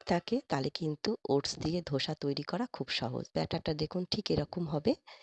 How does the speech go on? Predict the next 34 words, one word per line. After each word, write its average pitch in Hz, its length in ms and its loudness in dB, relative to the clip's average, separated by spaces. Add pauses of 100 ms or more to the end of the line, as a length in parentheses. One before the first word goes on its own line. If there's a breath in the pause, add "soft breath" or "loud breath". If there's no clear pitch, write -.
(460 loud breath)
এবার 247 180 8
আমি 240 160 8 (100)
ব্যাটারটা 160 380 4
একটুখানি 214 420 4
রেখে 165 240 6
দিচ্ছি, 147 380 2 (160)
এখনই 294 360 4
তৈরি 190 340 8
করা 160 180 6
যাবে, 147 300 4 (380 loud breath)
কিন্তু 202 260 8
যেহেতু 196 320 4
আমি 196 120 4
টমেটোর 185 420 4
চাটনিটা 170 340 4
তৈরি 165 380 2
করব। 180 160 2 (600 loud breath)
গ্যাস 226 240 10
ওভেন 233 280 6
on 220 160 2
করে 269 140 8
একটা - 200 2
ফ্রাই 151 280 6
প্যানের 156 240 4
মধ্যে 156 220 2
দিলাম 170 280 4
দু 160 140 0
চামচ 139 300 -2 (100)
রিফাইন 143 400 2
অয়েল, 151 240 2 (320 loud breath)
পাঁচ 151 180 0 (120)
কোয়া 139 220 0
রসুন, 135 460 0 (360 loud breath)
হাফ 175 200 4